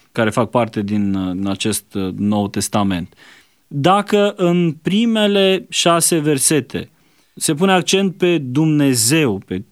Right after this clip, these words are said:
titlul de Dumnezeu, numele de Dumnezeu, în următoarele versete, de la șapte la paisprezece, numele lui Dumnezeu este mult mai personal, mult mai apropiat. Dacă în primele șase versete descoperim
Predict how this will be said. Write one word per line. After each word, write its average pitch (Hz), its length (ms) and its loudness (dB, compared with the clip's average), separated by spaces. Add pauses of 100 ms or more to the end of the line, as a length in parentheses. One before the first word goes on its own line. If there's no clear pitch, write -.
titlul 208 400 2
de 135 160 2
Dumnezeu, 117 400 0
numele 190 480 2
de 165 120 0
Dumnezeu, 98 720 -2 (340)
în 151 200 0
următoarele 156 1120 2 (220)
versete, 117 460 -2
de 113 160 -2
la 107 80 2
șapte 151 320 0
la 110 120 2
paisprezece, 123 680 -2 (200)
numele 202 300 2
lui 180 80 4
Dumnezeu 156 320 2
este 160 240 -2
mult 160 380 0
mai 143 260 2
personal, 127 920 2 (360)
mult 143 160 0
mai 135 200 2
apropiat. 120 880 -2 (400)
Dacă 165 240 2
în 165 80 2
primele 214 240 0
șase 202 280 2
versete 180 500 0
descoperim 156 720 0